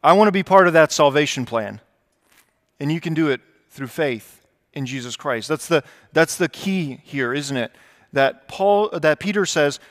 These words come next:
"Through faith, this is all yours."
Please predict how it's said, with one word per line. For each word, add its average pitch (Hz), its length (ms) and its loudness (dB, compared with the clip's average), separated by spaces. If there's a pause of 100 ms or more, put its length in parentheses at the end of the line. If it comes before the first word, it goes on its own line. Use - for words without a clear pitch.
(100)
"Through 226 680 -4 (160)
faith, - 960 -2 (680)
this 151 160 -6
is 160 120 -8
all 147 500 -2
yours." 120 640 -10